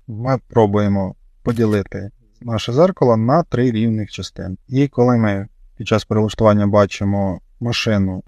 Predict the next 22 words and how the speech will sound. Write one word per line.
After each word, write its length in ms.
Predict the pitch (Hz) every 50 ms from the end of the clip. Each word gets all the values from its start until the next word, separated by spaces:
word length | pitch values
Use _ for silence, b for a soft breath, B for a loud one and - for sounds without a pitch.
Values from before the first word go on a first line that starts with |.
| -
в 80 | 113 98
першій 420 | - 120 117 110 104 - - 120
частині 400 | - - 131 - - 143 143 143
ближче 400 | 131 127 131 131 123 - - 127
до 180 | 120 117 120 120
нашого 420 | 117 117 117 113 - 123 117 120
кузова, 540 | - _ - 127 123 123 127 123 123 127 135 _ _ _
тобто 380 | - 107 92 _ - 104 101 92 - _
чим 240 | - - 127 123 113
ближче 340 | 107 110 107 98 - - 107
машина 400 | 104 104 101 - - 101 98 101
до 200 | 104 110 127 135
нашого 320 | 160 160 151 - 175 170
кузова, 400 | - - 202 202 190 180 165 139 -
тим 260 | - - 156 147 123 - _ _ _ -
подалі 420 | 117 110 104 107 113 123 135 135
вона 320 | 120 107 107 104 107 113 104
знаходиться 560 | 98 101 92 - 113 113 110 98 - 101 95
від 140 | 95 95 98
нас 440 | 104 107 107 101 - - - - -
в 100 | - -
смузі. 440 | - - - 110 107 98 92 90 -